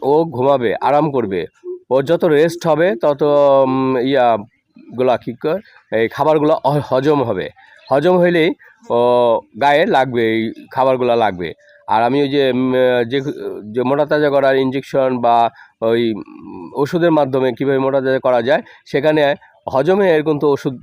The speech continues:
দেওয়া আছে, হজম তাদের তাড়াতাড়ি, আহ, প্রোটিনগুলো শোষণ করতে পারে, ওইখানে কিন্তু বলা আছে, প্রোফেট নামে একটা, আহ, পাউডার আছে, ওইখানে বলা আছে, ওইটি দেখে দেখে আপ-, ওইটি, ওইখান থেকে কালেকশন করে আপনারা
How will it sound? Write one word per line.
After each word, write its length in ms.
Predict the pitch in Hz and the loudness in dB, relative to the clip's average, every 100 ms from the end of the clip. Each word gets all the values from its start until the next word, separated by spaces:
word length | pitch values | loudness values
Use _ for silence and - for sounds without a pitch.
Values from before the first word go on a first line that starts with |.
| 110 | -6
দেওয়া 280 | 123 123 113 | 0 2 2
আছে, 300 | 104 - 214 - _ - | 0 -2 -4 -6 _ -6
হজম 260 | 120 143 131 | -2 0 0
তাদের 300 | 135 131 127 | 0 0 -2
তাড়াতাড়ি, 400 | 135 131 131 127 | -2 0 0 0
আহ, 580 | 120 - 117 117 113 110 - | -4 -8 -2 0 0 -2 -2
প্রোটিনগুলো 520 | 135 135 135 131 123 | -2 0 -2 0 -2
শোষণ 320 | - 135 135 | -4 -4 -4
করতে 240 | 123 117 123 | -4 -6 -4
পারে, 280 | 120 123 214 - - - | -2 0 -2 -6 -14 -6
ওইখানে 240 | 120 143 | -2 0
কিন্তু 240 | 135 120 120 | -2 -2 -2
বলা 240 | 127 135 | 0 2
আছে, 200 | 107 - | 0 -4
প্রোফেট 460 | 92 127 - 139 131 | -4 -4 -2 -4 -4
নামে 220 | 135 127 123 | -4 -2 -4
একটা, 240 | - 117 | -2 -2
আহ, 480 | 113 - _ - 107 | -4 -10 _ -6 -4
পাউডার 340 | 117 120 127 | 0 0 0
আছে, 300 | 120 113 185 294 _ _ 127 | -2 -2 -6 -6 _ _ -6
ওইখানে 240 | 135 139 | -2 -2
বলা 240 | 127 131 | 0 0
আছে, 160 | 120 170 | 0 -2
ওইটি 340 | 139 143 139 | 0 0 0
দেখে 240 | 139 139 139 | -4 -4 -4
দেখে 180 | 135 135 | -2 -2
আপ-, 160 | 123 | -2
ওইটি, 500 | 123 135 143 135 131 | -4 -2 -2 0 0
ওইখান 380 | 120 131 135 143 | 0 -2 -2 -6
থেকে 200 | 131 123 | -6 -4
কালেকশন 420 | 123 131 - 143 | -2 -2 -4 -6
করে 140 | 139 131 | -2 -2
আপনারা 360 | 127 120 113 | 0 0 0